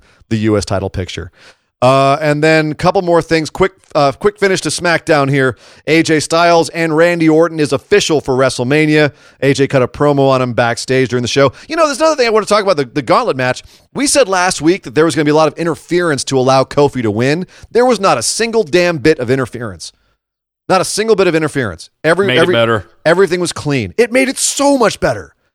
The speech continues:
Speaker 1: I
Speaker 2: I
Speaker 1: like
Speaker 2: actually
Speaker 1: that so
Speaker 2: thought
Speaker 1: much better.
Speaker 2: Rowan would step in at the end after McMahon, uh, banned Big E and Xavier from the ring
Speaker 1: Yeah.
Speaker 2: and ringside.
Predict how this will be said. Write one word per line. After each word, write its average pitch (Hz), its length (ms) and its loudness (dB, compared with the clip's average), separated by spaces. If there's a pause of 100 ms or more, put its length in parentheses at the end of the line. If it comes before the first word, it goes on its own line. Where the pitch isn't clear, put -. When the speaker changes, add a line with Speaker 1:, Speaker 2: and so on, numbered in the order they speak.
(360)
Speaker 1:
I 185 80 -2
Speaker 2:
I - 20 4
Speaker 1:
like 190 120 4
Speaker 2:
actually 233 160 0
Speaker 1:
that 151 40 0
so 151 80 0
Speaker 2:
thought 151 80 2
Speaker 1:
much 247 140 0
better. 143 160 2
Speaker 2:
Rowan 147 200 0
would 131 140 -4
step 143 320 0
in 131 220 0
at 123 140 -4
the 123 180 -8
end 131 320 -2
after 127 340 0
McMahon, 147 600 0 (420)
uh, 123 160 0
banned 147 720 -2 (140)
Big 143 260 0
E 156 300 0
and 135 220 -2 (120)
Xavier 147 420 2
from 131 500 -4
the 120 100 -4
ring 139 440 -2
Speaker 1:
Yeah. 220 280 2
Speaker 2:
and 123 120 -2
ringside. 135 640 0